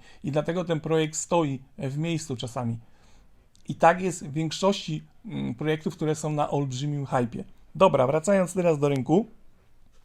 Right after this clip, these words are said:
Drugim projektem jest projekt U F T. Zobaczcie, na jednodniowych on idzie cały czas do dołu. Gdybyśmy zobaczyli to na, e, jednoweekendowych świecach,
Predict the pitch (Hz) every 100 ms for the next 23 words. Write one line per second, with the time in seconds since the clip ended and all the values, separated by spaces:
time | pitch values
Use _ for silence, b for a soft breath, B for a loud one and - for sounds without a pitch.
0 | _ - _ _ - 131 151 196 185 160
1 | 165 185 180 B B B 165 - 185 175
2 | - - 175 - 147 147 175 - - -
3 | - - _ - _ - 135 160 175 175
4 | 156 143 b b 123 143 170 185 165 160
5 | 185 180 - 170 185 180 180 185 180 180
6 | 160 156 139 143 160 147 170 - 151 156
7 | 151 208 190 185 170 156 143 - - 139
8 | 131 131 - 160 170 165 160 160 180 185
9 | 160 156 139 180